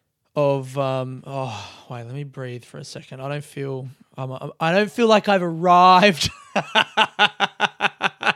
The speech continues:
There we go. <laughs> I just don't feel like I've really arrived in this moment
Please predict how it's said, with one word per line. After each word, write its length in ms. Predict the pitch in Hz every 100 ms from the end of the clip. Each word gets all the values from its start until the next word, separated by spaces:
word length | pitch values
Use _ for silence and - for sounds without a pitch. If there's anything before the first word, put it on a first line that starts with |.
| - - - - _ - - - - - 175 - 180 - - _ - _ _ _ _ _ _ - 285 453 -
There 300 | 196 202 202
we 160 | 190 170
go. 480 | 160 151 156 156 165
<laughs> 220 | - 208 311 _ - 226 - 247 - 247 233 - - - 208 _ 202 - - 202 _ _ - 233 254 254 240 -
I 160 | 202
just 320 | 196 233 254 -
don't 280 | 269 262
feel 400 | - - 226 214
like 240 | 208 202 202
I've 200 | 202 185
really 280 | 208 208 214
arrived 800 | 190 180 165 151 151 147 147
in 100 | 156
this 240 | 151 151 -
moment 680 | 156 143 147 170 226 247